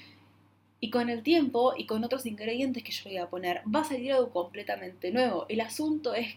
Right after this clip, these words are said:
que al momento de esa muerte, por así decirlo, todavía no apareció nada nuevo. Esto lo hablaba en el primer encuentro de Iki Grupal, la otra vez, en esta, como,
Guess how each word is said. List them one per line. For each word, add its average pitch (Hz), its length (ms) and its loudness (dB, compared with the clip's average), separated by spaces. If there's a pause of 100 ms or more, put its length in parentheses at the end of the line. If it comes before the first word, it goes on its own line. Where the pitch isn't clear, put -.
(100)
que 233 260 2
al 208 200 -4
momento 233 500 0
de 220 100 -2
esa 233 260 -2
muerte, 226 580 0
por 185 180 -8
así 196 200 -6
decirlo, 220 380 -6
todavía 196 320 -2
no 214 140 2
apareció 175 500 0
nada 165 240 -2
nuevo. 165 360 -4 (380)
Esto 247 200 0
lo 220 80 2
hablaba 226 720 4
en 208 140 -6
el 196 100 -6
primer 214 240 -6
encuentro 233 440 0
de 214 120 0
Iki 220 320 -4
Grupal, 233 500 2
la 202 60 -6
otra 196 240 -2
vez, 214 280 2
en - 60 -18
esta, 208 400 -4 (880)
como, 190 600 -2